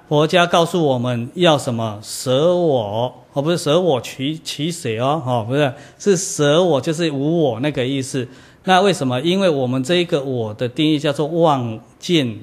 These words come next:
之我，哦，而不是真性之我。哦，所以同样两个字叫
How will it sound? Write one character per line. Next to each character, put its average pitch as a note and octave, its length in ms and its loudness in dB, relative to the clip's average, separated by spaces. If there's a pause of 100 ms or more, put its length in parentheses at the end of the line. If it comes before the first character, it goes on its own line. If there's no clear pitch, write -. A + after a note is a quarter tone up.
(160)
之 C#3 240 -4
我， A#2+ 260 -4 (480)
哦， A#2+ 320 -2
而 C3+ 100 2
不 D3 140 0
是 D3+ 240 0
真 D#3 440 2
性 B2 440 -2
之 C3+ 220 -2
我。 A#2+ 240 -4 (320)
哦， D3 100 -2
所 G3+ 100 0
以 F#3 60 2
同 E3 160 0
样 F#3+ 180 2
两 C#3 200 2
个 C3 100 -4
字 E3 180 -2
叫 D3+ 200 2